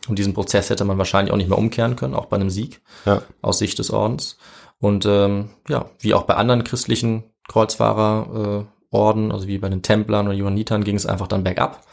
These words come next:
Speaker 1: Und das lief so ab, dass vierzehnhundertelf, ein Jahr später, gab es zunächst mal einen Friedensvertrag
Speaker 2: Mhm.
Speaker 1: in der Stadt Thorn.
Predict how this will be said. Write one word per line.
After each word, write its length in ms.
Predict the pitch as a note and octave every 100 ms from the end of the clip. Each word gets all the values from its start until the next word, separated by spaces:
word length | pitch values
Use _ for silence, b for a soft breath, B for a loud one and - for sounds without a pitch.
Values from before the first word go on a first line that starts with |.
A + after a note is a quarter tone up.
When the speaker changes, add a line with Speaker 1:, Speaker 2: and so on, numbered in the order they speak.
| B B B B B B -
Speaker 1:
Und 420 | - A2 A2+ - -
das 140 | G2+
lief 140 | A2+
so 160 | A2+ A#2+
ab, 100 | A#2+
dass 160 | G#2+ -
vierzehnhundertelf, 760 | B2 - A2 G2+ - A#2+ C3
ein 140 | -
Jahr 100 | G#2
später, 360 | G2 - A#2+ A#2+
gab 160 | G#2+ G2+
es 100 | -
zunächst 320 | G#2+ G2+ -
mal 80 | G2+
einen 100 | F#2+
Friedensvertrag 800 | - C#3+ D#3+ D3+ - C3+ C3+ G#2
Speaker 2:
Mhm. 60 | - -
Speaker 1:
in 80 | A2
der 80 |
Stadt 260 | G2 - F2
Thorn. 400 | - A2 D#3 F#3+